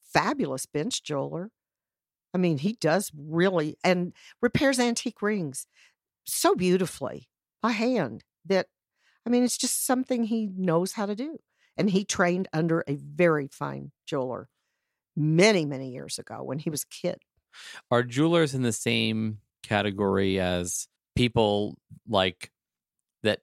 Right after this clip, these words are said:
Speaker 2: made shoes, cobblers, and, and those
Speaker 1: Yes,
Speaker 2: pe-
Speaker 1: actual bench jewelers, actual watchmakers, yes.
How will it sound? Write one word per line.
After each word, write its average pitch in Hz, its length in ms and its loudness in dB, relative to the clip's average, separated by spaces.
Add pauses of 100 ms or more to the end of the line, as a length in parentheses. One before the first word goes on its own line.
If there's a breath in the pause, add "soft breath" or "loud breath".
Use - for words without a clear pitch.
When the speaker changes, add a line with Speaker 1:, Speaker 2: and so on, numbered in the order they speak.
Speaker 2:
made 107 340 2
shoes, 95 840 0
cobblers, 107 800 4
and, 101 600 -2 (220)
and 101 380 0
those 107 180 6
Speaker 1:
Yes, 180 380 6
Speaker 2:
pe- 156 60 -12 (100)
Speaker 1:
actual 180 340 2
bench 170 420 2
jewelers, 175 460 2
actual 156 420 -2
watchmakers, 147 800 0
yes. 151 380 0